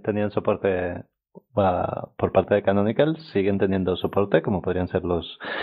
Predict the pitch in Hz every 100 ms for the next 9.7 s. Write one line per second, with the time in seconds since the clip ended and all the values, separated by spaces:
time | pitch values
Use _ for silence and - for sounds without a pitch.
0 | - - - - 87 80 82 - 104 107
1 | 110 107 101 101 - 98 90 87 82 80
2 | 80 - - - - - - - - -
3 | 104 92 85 85 85 - 104 90 - 101
4 | 113 160 185 220 - _ _ _ _ _
5 | - - - 107 107 113 113 110 107 110
6 | 101 98 101 - 107 98 - - - 85
7 | 87 92 92 95 95 - - 101 101 -
8 | 92 - 92 90 87 85 113 127 95 92
9 | - - - 104 87 76 69